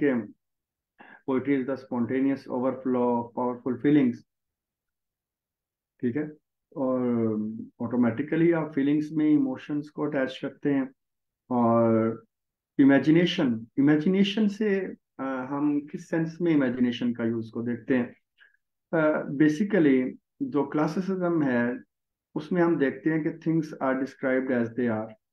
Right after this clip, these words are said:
ठीक है? And there is no effort for the things unknown। And by virtue of, by virtue of imagination, romantic writers try to reach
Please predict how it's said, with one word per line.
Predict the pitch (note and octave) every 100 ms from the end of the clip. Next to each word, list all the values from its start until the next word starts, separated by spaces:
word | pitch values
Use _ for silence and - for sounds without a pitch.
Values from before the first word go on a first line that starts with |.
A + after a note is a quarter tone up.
| _ _ _ _ _ _ _ _ _
ठीक | B2+ A#2
है? | C#3 - _ _ _ _ _ _
And | C#3+ C3+ C#3+ C#3+ C#3 B2
there | B2 C#3 D3+
is | D3+ C3 B2 A#2+ A#2
no | B2 E3 E3+ E3+ E3+
effort | C#3 C#3 - E3 D3+ - - - _ _ _ _ _ _ _
for | B2+ B2
the | A#2+ A2
things | - C#3+ C#3 C#3+ C#3 - _ _ _ _ -
unknown। | C3 C3+ B2+ A#2+ C3+ D3+ _ _ _ _ _ _ _ _ _ _ -
And | C3+ C3 C3 B2+ B2 -
by | B2+ B2+
virtue | C3+ - F#3+
of, | E3+ C#3+ C3+ C#3
by | C3+ C3
virtue | C3+ E3+
of | D#3 D3
imagination, | C3 B2 C3+ D3+ D3+ D3+ B2 A#2+ _ _ -
romantic | B2+ C3 D3 E3+
writers | - C3 A#2 A2+ C#3 A#2+ -
try | B2+ B2+ B2+ -
to | C#3 C3 - _ _ _ _ _
reach | A#2+ B2+ C3+ C#3+